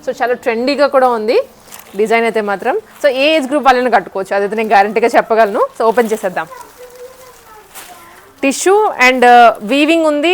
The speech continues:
దానికి మళ్ళీ కింద స్కాలప్ బోర్డర్ ఇచ్చారు ఫ్లోరల్స్‌లో. చూడండి ఎంత బాగుందో బ్లౌజ్, ఆ, సారీ, ఇది పళ్ళు పాట అనమాట.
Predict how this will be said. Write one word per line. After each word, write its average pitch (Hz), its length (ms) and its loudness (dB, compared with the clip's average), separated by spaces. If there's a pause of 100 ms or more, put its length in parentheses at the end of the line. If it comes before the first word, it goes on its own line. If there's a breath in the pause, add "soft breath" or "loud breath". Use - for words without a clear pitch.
(120)
దానికి 226 300 -2
మళ్ళీ 240 200 0
కింద 247 220 -2
స్కాలప్ 226 360 0
బోర్డర్ 254 260 4
ఇచ్చారు 269 300 0 (100)
ఫ్లోరల్స్‌లో. 247 520 2 (1000)
చూడండి 208 240 -6
ఎంత 220 160 -2 (160)
బాగుందో 220 300 2 (100)
బ్లౌజ్, 240 400 2
ఆ, - 300 -8
సారీ, 214 180 -4
ఇది 339 120 -8 (540 soft breath)
పళ్ళు 240 200 0 (100)
పాట 214 120 0 (100)
అనమాట. 175 280 -10